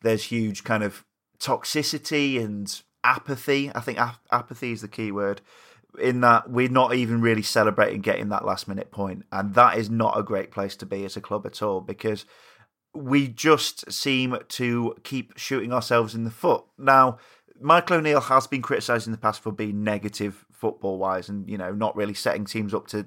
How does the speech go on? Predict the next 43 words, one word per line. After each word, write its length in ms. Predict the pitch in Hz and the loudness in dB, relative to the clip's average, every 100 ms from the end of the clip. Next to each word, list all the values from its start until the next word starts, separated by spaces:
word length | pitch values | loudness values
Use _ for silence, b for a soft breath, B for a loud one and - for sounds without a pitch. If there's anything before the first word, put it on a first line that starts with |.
| - | -8
attack 400 | - 123 120 - | -6 -4 -4 -6
teams. 340 | 82 - - b b b b b b b | -14 -14 -18 b b b b b b b
Well, 180 | 123 165 | 4 6
I 80 | 180 | 8
thought 280 | 220 220 | 8 8
we 160 | 196 190 | 6 -4
kind 320 | - 185 175 | -4 -2 0
of 260 | 160 117 - _ _ - | -2 -4 -18 _ _ -12
have 380 | - 139 127 104 | 0 2 2 2
done 260 | 135 151 | 2 4
that 220 | 165 180 160 | 4 4 2
this 200 | 175 - | -4 -2
season, 460 | 165 170 165 196 - - | -4 -4 -2 -4 -4 -6
except 640 | - 117 - 151 139 - - - | -2 -2 4 4 4 0 -14 -12
we 220 | 131 135 | -4 -4
just 240 | 120 135 | -4 -6
keep 180 | - 135 | -4 -4
shooting 320 | - 143 113 | -2 -4 0
ourselves 380 | 127 123 123 113 | 0 2 0 0
in 60 | 117 | -6
the 60 | |
foot. 240 | 110 120 - | -2 -2 -2
We 80 | 113 | 0
can't 240 | 165 156 | 2 2
defend 300 | 131 127 117 | 0 -4 -2
set 180 | 117 - | -4 -2
pieces, 360 | 113 107 87 | -4 -4 -8
so 80 | - | -2
that's 200 | 110 - | 2 2
why 140 | 123 120 | 4 4
we 100 | 110 | 4
lost 240 | 104 - | -4 -6
at 60 | 85 | -8
Millwall, 360 | 104 101 87 | -6 -6 -8
we 60 | 82 | -10
could, 200 | - - | -10 -12
'cause 140 | - 98 | -12 -12
we 60 | |
can't 180 | 107 98 | -8 -8
defend 240 | 101 92 | -8 -10
a 40 | 95 | -8
set 280 | - - - | -6 -6 -6
piece. 260 | 98 87 | -8 -10